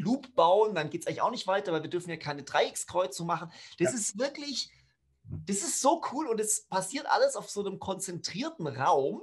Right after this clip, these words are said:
Speaker 1: Ja,
Speaker 2: Mhm.
Speaker 1: also du hast gerade den Mangel erwähnt, der gilt ja für alles in diesem Spiel. Du
Speaker 2: Total,
Speaker 1: hast aber vor allem
Speaker 2: total.
Speaker 1: auch beim Netzwerk, du hast so wenig Raum.
Speaker 2: Mhm.
Speaker 1: Und das Schöne ist wirklich, ähm,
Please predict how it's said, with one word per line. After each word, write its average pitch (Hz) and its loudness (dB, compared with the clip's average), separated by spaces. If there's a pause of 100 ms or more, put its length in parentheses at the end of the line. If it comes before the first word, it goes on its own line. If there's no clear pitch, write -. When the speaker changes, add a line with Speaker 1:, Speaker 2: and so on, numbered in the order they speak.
(140)
Speaker 1:
Ja, 143 6
Speaker 2:
Mhm. - 6
Speaker 1:
also 170 4
du 170 -2
hast 196 -2
gerade 160 -4
den 143 -6
Mangel 220 0
erwähnt, 143 -2 (140)
der 170 0
gilt 220 -12
ja 226 0
für - -8
alles 233 0
in 139 -2
diesem - -10
Spiel. - -4 (300)
Du 120 10
Speaker 2:
Total, - 0
Speaker 1:
hast 117 2
aber 196 -6
vor - 2
allem 202 6
Speaker 2:
total. - 0
Speaker 1:
auch 190 -2
beim 156 0
Netzwerk, - -4
du 139 -10
hast 226 -8
so 269 -8
wenig 226 -8
Raum. 139 0 (420)
Speaker 2:
Mhm. 185 8
Speaker 1:
Und - -14 (260)
das 170 6
Schöne 302 4
ist 190 -4
wirklich, 247 -6
ähm, 180 6